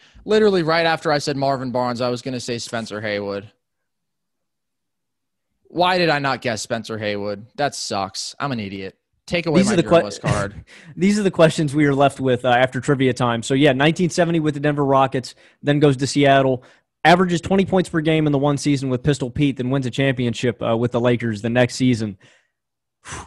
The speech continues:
Speaker 2: That was a brutal one, Carson.
Speaker 1: How many times in the history of trivia time have I guessed Marvin Barnes for a question and not also guessed,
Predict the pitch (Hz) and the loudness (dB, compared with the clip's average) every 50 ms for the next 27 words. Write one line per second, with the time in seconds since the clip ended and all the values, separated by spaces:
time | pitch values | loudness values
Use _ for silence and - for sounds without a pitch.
0 | - - 147 156 151 143 147 131 147 151 143 135 120 120 113 110 120 117 117 - | -6 0 2 2 2 2 2 2 2 2 2 2 -2 -4 -4 -2 0 0 0 -2
1 | - 117 117 117 107 98 _ _ _ _ _ _ _ _ _ _ _ _ _ _ | -6 -10 -12 -12 -12 -14 _ _ _ _ _ _ _ _ _ _ _ _ _ _
2 | _ _ - 180 214 269 320 330 277 - 254 247 247 220 202 196 175 135 123 180 | _ _ -8 -6 -4 -4 -4 -4 -6 -4 -4 -4 -4 -4 -4 -4 -6 -6 -6 -6
3 | 185 180 - - 220 185 160 - - 170 175 165 156 143 - - 131 123 120 110 | -6 -6 -6 -6 -6 -6 -6 -6 -6 -8 -6 -4 -4 -6 -6 -6 -6 -6 -6 -8
4 | 113 151 147 165 160 160 143 147 156 175 170 - - 151 147 143 151 160 151 147 | -8 -6 -4 -4 -4 -4 -4 -4 -4 -4 -6 -8 -10 -6 -4 -4 -4 -4 -4 -6
5 | 139 123 131 135 151 151 - 165 170 170 - 180 175 180 - - 196 185 - 165 | -4 -4 -4 -4 -6 -8 -10 -10 -10 -8 -6 -4 -4 -4 -4 -6 -10 -8 -8 -6
6 | 156 151 156 - - - 143 156 139 - 147 135 127 131 127 123 120 - - | -4 -4 -4 -4 -4 -4 -4 -4 -4 -4 -6 -6 -6 -6 -8 -8 -10 -14 -16